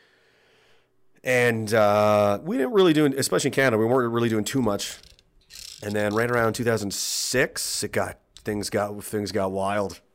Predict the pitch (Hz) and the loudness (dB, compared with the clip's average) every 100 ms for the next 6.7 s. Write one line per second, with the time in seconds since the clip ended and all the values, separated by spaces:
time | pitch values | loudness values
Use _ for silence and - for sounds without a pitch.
0 | - 95 92 92 95 95 110 104 98 - | -10 -6 -4 -4 -4 -2 0 0 0 -2
1 | 107 104 98 - 110 110 104 - - _ | -2 -2 -2 0 2 0 -2 -8 -20 _
2 | 101 - 147 143 120 110 107 113 - 107 | -4 2 2 2 2 0 2 0 -2 -6
3 | 120 113 107 101 95 110 104 98 - 107 | -2 0 2 0 0 0 2 0 -4 0
4 | 104 101 123 127 104 - 107 98 90 98 | 2 2 0 -2 -4 -2 -2 -2 -8 -6
5 | 98 92 80 - 107 92 90 92 90 92 | -4 -6 -8 -10 -12 -10 -8 -8 -8 -8
6 | - 90 85 80 92 95 85 | -8 -8 -10 -12 -12 -10 -12